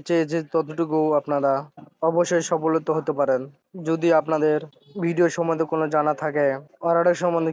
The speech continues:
কিছু জানা থাকে, তাহলে নিচের কমেন্টের বক্সে অবশ্যই লিখে জানাবেন। আর যদি কোনো প্রোডাক্ট সম্বন্ধে জানা থাকে,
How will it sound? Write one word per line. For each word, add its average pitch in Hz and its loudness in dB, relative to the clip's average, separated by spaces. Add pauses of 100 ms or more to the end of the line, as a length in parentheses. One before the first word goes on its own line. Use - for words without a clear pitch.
কিছু 165 -2 (100)
জানা 156 2 (100)
থাকে, 139 0 (200)
তাহলে 165 4 (100)
নিচের 160 0
কমেন্টের 160 2
বক্সে 147 0 (220)
অবশ্যই 170 0
লিখে 160 -2
জানাবেন। 143 2 (360)
আর 156 2
যদি 160 0
কোনো 165 2 (100)
প্রোডাক্ট 165 2
সম্বন্ধে 156 -2 (120)
জানা 151 0 (200)
থাকে, 151 -2